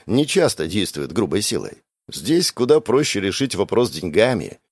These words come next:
чем устроить на порядке более дорогую военную операцию в дальних краях. Подкуп, шантаж,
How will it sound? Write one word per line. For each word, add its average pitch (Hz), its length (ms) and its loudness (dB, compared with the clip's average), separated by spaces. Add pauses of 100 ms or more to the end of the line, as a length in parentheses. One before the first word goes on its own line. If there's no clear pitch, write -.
(100)
чем 104 260 0
устроить 117 440 2
на 104 140 0
порядке 110 420 4
более 104 300 4
дорогую 104 520 2 (100)
военную 131 440 4
операцию 107 540 0
в 90 40 -8
дальних 90 340 2
краях. 92 520 -4 (560)
Подкуп, 143 680 4
шантаж, - 800 2